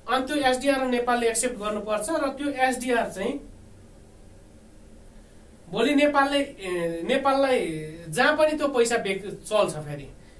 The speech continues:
इन्डियालाई दिनु पर्यो भने यो एसडिआर दिन सक्छ, अ,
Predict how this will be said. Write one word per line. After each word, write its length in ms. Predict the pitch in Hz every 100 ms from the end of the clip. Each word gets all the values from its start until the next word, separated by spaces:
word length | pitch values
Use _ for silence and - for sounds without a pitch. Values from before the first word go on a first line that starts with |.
| -
इन्डियालाई 380 | 247 277 277 262
दिनु 220 | 254 254
पर्यो 220 | 254 247
भने 220 | 233 196 233
यो 100 | 240
एसडिआर 540 | 240 226 226 226 214
दिन 220 | 196 196
सक्छ, 320 | 180 208 - 277 311 - - - - - - - - - - - - - - - - -
अ, 100 | 156